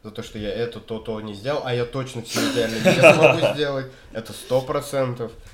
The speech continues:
Speaker 1: Поэтому, ну, не знаю, да, я, да, я люблю деньги, это будет дохера денег уходить на,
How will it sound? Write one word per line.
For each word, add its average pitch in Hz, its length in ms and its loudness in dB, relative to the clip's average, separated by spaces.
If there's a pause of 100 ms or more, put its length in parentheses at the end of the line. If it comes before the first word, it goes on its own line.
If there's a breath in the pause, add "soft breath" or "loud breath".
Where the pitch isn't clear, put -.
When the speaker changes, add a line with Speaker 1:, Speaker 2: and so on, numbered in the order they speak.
(280 loud breath)
Speaker 1:
Поэтому, 120 380 -8
ну, 127 420 -6 (540)
не 92 140 -18
знаю, 87 280 -16
да, 113 160 -2
я, 135 260 -6
да, 117 200 -2
я 147 40 -6
люблю 127 280 -8
деньги, 120 520 -6
это 101 340 -10
будет 110 360 -12
дохера 104 400 -12
денег 107 360 -14
уходить 104 440 -14
на, 98 160 -14